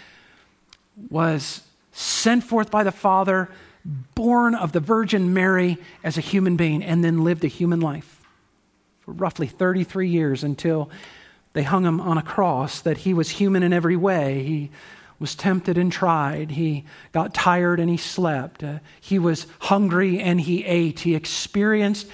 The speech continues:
humanity as we do in all its fullness, life in a fallen world, the only exception being he never sinned,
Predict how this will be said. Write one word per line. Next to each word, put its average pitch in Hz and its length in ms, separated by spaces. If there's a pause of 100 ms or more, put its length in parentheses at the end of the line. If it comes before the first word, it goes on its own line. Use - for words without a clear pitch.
(180)
humanity 190 760
as 160 220
we 185 180
do 196 220
in 143 80
all 185 240
its 208 100
fullness, 208 540 (220)
life 175 280
in 196 80
a 190 40
fallen 202 500
world, 190 400 (300)
the 151 60
only 170 140
exception 208 540
being 196 180
he 190 80
never 190 200
sinned, 196 600